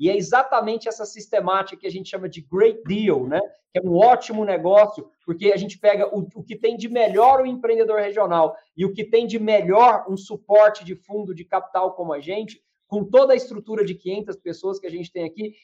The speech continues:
e a gente junta o que tem de melhor cada um dos lados e, obviamente, é, é, consegue,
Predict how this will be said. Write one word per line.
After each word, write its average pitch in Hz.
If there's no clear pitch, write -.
e 175
a -
gente 214
junta 233
o 302
que 214
tem 214
de 196
melhor 185
cada 185
um 190
dos 175
lados 170
e, 180
obviamente, 190
é, 170
é, 160
consegue, 185